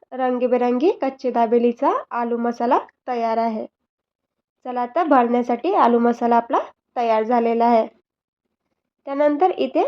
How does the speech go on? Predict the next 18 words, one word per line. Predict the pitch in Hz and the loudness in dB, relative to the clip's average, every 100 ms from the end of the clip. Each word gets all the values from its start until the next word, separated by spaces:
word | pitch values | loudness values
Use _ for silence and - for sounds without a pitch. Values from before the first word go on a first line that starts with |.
| 605 | 0
आपल्याला | 247 240 247 269 539 - _ - | -2 0 2 4 2 -2 _ -10
कच्ची | 269 269 | -8 -4
दाबेलीची | 254 240 226 233 240 381 403 | 0 2 2 2 0 -2 -2
पाव | 262 233 | -2 0
घ्यायची | 226 240 226 - | 0 0 0 -2
आहे | 240 226 240 - _ _ _ _ _ _ | 0 0 -2 -10 _ _ _ _ _ _
आणि | 240 254 494 - _ _ _ _ _ | -6 -4 -4 -8 _ _ _ _ _
एक | 226 262 262 | -8 -8 -6
पाव | 254 240 240 | -6 -6 -4
तोडून | 240 294 - _ _ _ | 0 0 0 _ _ _
इ-, | - - _ | -20 -20 _
अशा | - 240 | -14 -8
प्रकारे | 254 254 240 240 247 359 - _ _ _ _ _ _ _ | -6 -4 -4 0 2 0 -2 _ _ _ _ _ _ _
कापून | 247 240 285 440 - _ _ _ _ _ _ _ _ _ _ _ - | -12 -6 -6 -6 -8 _ _ _ _ _ _ _ _ _ _ _ -14
यामध्ये | 262 247 240 254 | -6 -4 -2 2
मसाला | 349 311 294 233 | 4 4 4 2
टाकायचा | 226 233 233 240 226 233 | 2 0 0 -2 -2 -2
आहे. | 220 | -2